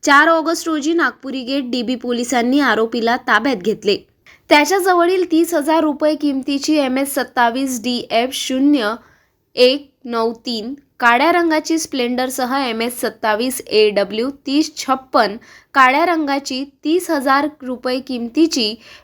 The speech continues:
फॅशन प्रो दुचाकी असा एकूण साठ हजार रुपये किमतीच्या दोन दुचाकी जप्त केल्या. ही कारवाई पोलीस आयुक्त अरविंद सावरिया, पोलीस उपायुक्त गणेश शिंदे यांच्या आदेशाने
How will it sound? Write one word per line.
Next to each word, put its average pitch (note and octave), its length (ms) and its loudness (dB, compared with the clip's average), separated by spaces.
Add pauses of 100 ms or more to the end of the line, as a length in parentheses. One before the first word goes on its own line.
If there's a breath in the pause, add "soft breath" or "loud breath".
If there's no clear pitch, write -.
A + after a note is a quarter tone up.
फॅशन C#4+ 420 2
प्रो D#4 260 0
दुचाकी C4+ 600 -2
असा B3+ 300 0
एकूण A#3 380 0
साठ C#4+ 400 2
हजार D#4 260 2
रुपये C#4+ 320 -4
किमतीच्या B3 600 -6
दोन B3 320 -2
दुचाकी A#3+ 560 -4
जप्त B3 380 -4
केल्या. G#3 200 4 (460 loud breath)
ही F4+ 120 12
कारवाई F4 420 4
पोलीस D#4+ 360 -4
आयुक्त C#4+ 360 -4
अरविंद C4+ 460 -4
सावरिया, A#3+ 540 2
पोलीस C#4 420 -2
उपायुक्त B3+ 560 0
गणेश A3 460 -2
शिंदे C4 340 2
यांच्या G#3 440 0
आदेशाने A3+ 640 0